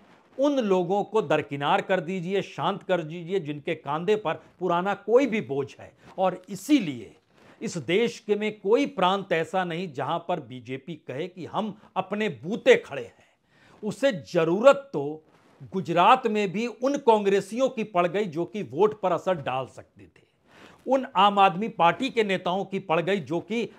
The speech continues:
आवाज उठाकर मुद्दों को सामने ला रहे थे।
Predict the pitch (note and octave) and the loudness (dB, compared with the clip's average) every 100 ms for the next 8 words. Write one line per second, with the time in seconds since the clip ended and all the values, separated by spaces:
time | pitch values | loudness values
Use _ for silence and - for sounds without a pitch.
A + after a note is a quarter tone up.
0 | - D#3 D#3+ F#3 A#3 - G3+ - F3 F3+ | -2 2 8 8 6 2 -8 2 4 4
1 | F#3+ D#3+ D#3 C3 G#3+ G#3 G3 - D3 D3+ | -2 -2 -6 2 2 2 -6 -6 -6 -6
2 | F#3 F3+ A#2+ A2 G#2 G#2+ - | -6 -6 -6 -8 -14 -20 -20